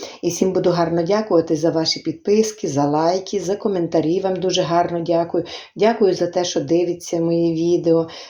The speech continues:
пишете мені побажання, зауваження пишете. Я вам всім дуже гарно, гарно дякую.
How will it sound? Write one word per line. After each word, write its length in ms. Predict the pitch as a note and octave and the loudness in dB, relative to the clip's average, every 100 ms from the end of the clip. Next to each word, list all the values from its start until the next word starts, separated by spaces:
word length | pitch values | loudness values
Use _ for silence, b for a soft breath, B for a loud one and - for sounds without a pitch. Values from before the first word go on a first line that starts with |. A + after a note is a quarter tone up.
| _ | _
пишете 400 | B3+ C4+ A3+ - | 2 4 2 0
мені 680 | D#3+ D#3+ D#3+ D#3+ D#3+ D#3 C3+ | 0 2 2 2 0 -4 -6
побажання, 880 | - F#3 D#3 D#3 E3 F#3 F#3 F3+ E3+ | -4 0 2 2 2 0 -2 -2 -4
зауваження 880 | E3 A3 A3+ F3+ F3 E3 E3 F3+ F3 | -2 2 2 2 2 2 0 -2 -4
пишете. 520 | E3+ F3 E3 E3+ F3+ | -4 -4 -4 -6 -4
Я 160 | F3 G#3 | -4 -4
вам 140 | G3+ | -4
всім 340 | - - B3 A3+ | -8 -2 2 2
дуже 280 | G#3+ F3+ | 2 0
гарно, 400 | F#3 F#3+ A3 G#3+ | 0 0 0 0
гарно 360 | F#3 E3 E3 E3 | -2 -2 -2 -4
дякую. 480 | D#3 D#3+ D#3+ E3+ | -2 -2 -2 -6